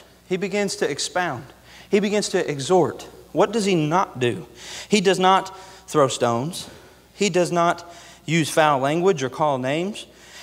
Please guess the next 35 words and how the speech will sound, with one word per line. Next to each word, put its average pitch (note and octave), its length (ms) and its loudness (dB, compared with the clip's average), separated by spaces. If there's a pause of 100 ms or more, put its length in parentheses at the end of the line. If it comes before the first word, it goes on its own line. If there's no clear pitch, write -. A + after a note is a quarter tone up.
He A3 160 2
did G#3 140 2
not A3 260 0
testify G3 760 -2
of D3 220 -6
the D3+ 80 -6
works F3 360 -4
of C#3 80 -8
the B2+ 80 -8
Pharisees. E3+ 760 -6 (280)
He G3+ 80 -4
did G#3 140 -2
not G3 240 -2
get F3+ 120 -2
up F#3+ 220 2
and D3 180 -8
start - 220 0
to D#3 60 -4
list F3+ 260 -2
all D#3 160 4
their F3 180 0
faults B2 520 -4 (440)
and D3 120 0
all D#3 160 4
their F3+ 180 0
failures. B2 460 -4
No, F3 320 0 (420)
here G3+ 200 0
we A#3 140 -4
go G3+ 220 4
again. C#3+ 260 -2
Paul G3+ 340 4
gets A#3 240 -8
the A3 100 -6
opportunity F#3 720 -2